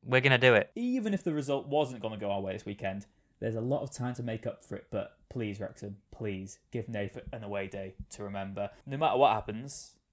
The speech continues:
Speaker 2: Rob Brown Red will be back next week. So,
Speaker 1: Yes.
Speaker 2: thank you very much, Nath, once again, for jumping on with me and having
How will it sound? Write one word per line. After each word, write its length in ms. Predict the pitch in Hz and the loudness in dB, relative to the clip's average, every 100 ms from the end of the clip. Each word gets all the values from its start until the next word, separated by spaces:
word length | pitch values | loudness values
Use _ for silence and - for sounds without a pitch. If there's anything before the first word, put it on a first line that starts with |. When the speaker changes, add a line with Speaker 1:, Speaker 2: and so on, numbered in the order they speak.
| - | -2
Speaker 2:
Rob 200 | 127 120 | 0 2
Brown 200 | 123 123 | 0 2
Red 280 | 113 110 - _ - | 2 0 -4 _ -2
will 140 | 123 | 0
be 80 | 156 | 2
back 340 | 127 98 - - _ _ | 2 0 -4 -18 _ _
next 200 | - - | -10 -4
week. 320 | 170 - - - _ _ _ | -2 -2 -6 -20 _ _ _
So, 260 | - 190 120 | 2 6 6
Speaker 1:
Yes. 540 | 131 113 - - - - _ _ - | 8 4 4 -12 -16 -20 _ _ -8
Speaker 2:
thank 220 | 147 143 | -4 0
you 40 | |
very 140 | 139 139 | 2 2
much, 380 | 156 - - - _ 127 | 0 -4 -10 -12 _ -6
Nath, 360 | 113 165 - - | -4 -4 -12 -8
once 220 | 127 127 | -6 -2
again, 260 | 117 123 175 _ | 0 0 -4 _
for 320 | - 101 104 - - | -2 0 -2 -10 -14
jumping 400 | 120 139 139 135 | 0 0 2 0
on 160 | 135 147 | 0 0
with 160 | 139 | -2
me 180 | 151 151 | 0 0
and 160 | 135 110 - _ - | 0 -2 -12 _ 2
having 260 | 196 190 | 4 4